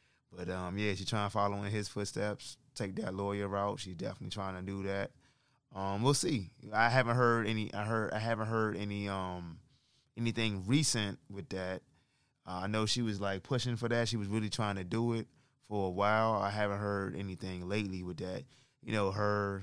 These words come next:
<laughs> and, and, and Kanye, man, they, they, they wild as shit together. Who knows what the fuck they doing?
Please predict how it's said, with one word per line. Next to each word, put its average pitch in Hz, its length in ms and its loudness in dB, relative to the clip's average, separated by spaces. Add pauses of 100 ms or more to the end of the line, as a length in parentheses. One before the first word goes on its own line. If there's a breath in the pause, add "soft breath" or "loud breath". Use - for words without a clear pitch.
<laughs> 107 100 -4
and, 101 180 -6
and, 98 200 -8
and 90 240 -8
Kanye, 101 680 -2
man, 90 260 -8
they, 101 240 -4 (540 soft breath)
they, 107 180 2
they 110 300 2 (680)
wild 101 340 4
as 98 100 2
shit 101 200 4
together. 87 380 -4
Who 107 180 0
knows 101 240 0
what 101 180 -2
the 98 60 -6
fuck 90 260 -4
they 95 180 -2
doing? 85 420 -8